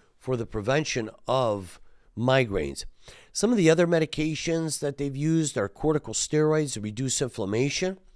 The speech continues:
Uh, and phenothiazines are also anti-inflammatory. Your healthcare provider may recommend also some vitamins. And this is what I always try to ad-, advise, um, anybody that has this. There are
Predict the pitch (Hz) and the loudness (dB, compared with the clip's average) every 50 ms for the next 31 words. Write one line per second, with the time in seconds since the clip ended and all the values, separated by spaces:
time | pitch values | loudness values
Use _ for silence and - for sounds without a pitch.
0 | _ _ - - - - _ _ _ _ - _ - - 107 113 110 104 104 104 | _ _ -20 -20 -20 -20 _ _ _ _ -20 _ -6 -2 0 2 2 2 2 2
1 | 104 104 107 107 110 - - 165 156 135 113 90 - 127 139 143 156 160 156 135 | 2 0 0 -2 -4 -2 0 2 2 2 0 0 0 2 2 4 4 2 2 2
2 | 160 165 165 170 165 160 143 - - 123 127 110 113 110 107 113 120 123 131 139 | 2 2 2 2 0 0 -2 -2 -2 -4 -4 -6 -6 -4 0 2 4 4 4 4
3 | 135 - - 156 139 135 127 - 123 131 139 135 - 151 135 123 - - 143 139 | 4 4 4 4 4 4 2 0 0 0 0 -2 -2 -4 -4 -4 -4 -2 0 0
4 | 139 143 139 - - 160 156 - - - - - - - - 131 139 135 127 - | 0 0 -2 -2 0 0 0 -2 -4 -10 -20 -20 -20 -6 2 4 4 4 4 4
5 | 175 202 220 - - - 185 165 143 - - 123 107 104 135 139 143 143 143 120 | 2 2 2 0 0 2 4 4 4 2 0 -2 0 2 2 2 4 2 2 0
6 | 104 95 98 104 117 127 143 151 139 139 143 135 - 139 117 113 113 110 113 110 | 0 0 0 2 2 2 2 2 2 0 0 0 0 -2 -2 0 0 0 0 2
7 | 110 107 110 - - - 92 - - 107 90 82 104 107 107 98 95 85 80 80 | 0 0 0 -2 -4 -6 -6 -6 -6 -6 -6 -2 -2 0 0 0 -2 -4 -6 -6
8 | - 123 123 143 165 180 - 180 156 123 123 127 127 123 120 120 101 - - - | -4 -4 -4 -2 -2 -2 -2 -2 -4 -4 -2 0 2 2 2 2 0 -2 -8 -20
9 | - - - - - - - - 160 165 160 127 - - - 147 139 131 131 123 | -20 -20 -20 -20 -20 -4 0 4 6 6 6 4 2 0 0 2 2 4 4 2
10 | 113 104 101 104 - - 107 120 113 101 113 120 120 123 117 117 107 - - - | 2 0 -2 -4 -6 -6 -4 -4 -4 -2 0 0 2 2 2 2 0 -2 -4 -4
11 | - - - 101 98 95 90 87 87 - - _ - - 131 180 214 196 147 117 | -6 -8 -8 -6 -6 -6 -6 -8 -10 -14 -18 _ -4 0 2 4 4 2 2 0
12 | 117 101 98 90 90 92 85 82 95 104 95 92 92 - - 98 92 - - - | -2 -2 -4 -6 -8 -8 -8 -4 -2 -2 -2 -2 -2 -4 -4 -4 -6 -6 -8 -14
13 | - - - - - - - - 180 180 180 165 160 151 | -20 -20 -20 -20 -20 -10 0 4 6 8 8 8 6 4